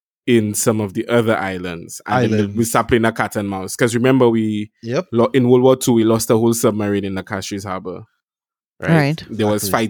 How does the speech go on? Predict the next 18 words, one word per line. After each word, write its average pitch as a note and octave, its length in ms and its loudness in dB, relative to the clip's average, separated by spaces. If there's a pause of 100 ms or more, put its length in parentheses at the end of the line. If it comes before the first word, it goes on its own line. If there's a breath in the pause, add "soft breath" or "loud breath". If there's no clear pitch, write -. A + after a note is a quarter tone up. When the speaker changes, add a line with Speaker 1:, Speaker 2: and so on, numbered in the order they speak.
(140)
Speaker 1:
fighting A#2+ 80 0
in C3 160 2
the A#2+ 100 4
Caribbean G#2+ 500 0
Sea G#2+ 300 -2
and G2+ 140 -2
around G2+ 460 -4 (340)
the A#2 120 0
Caribbean G#2 500 -2
islands. F#2 440 -8
So A#2+ 100 -4
it's G2 160 -4
not B2+ 200 2
far-fetched A#2+ 460 0
Speaker 2:
That's G#2+ 120 0
what G#2+ 40 -2 (140)
I B2 40 -6
thinking. A2+ 400 -8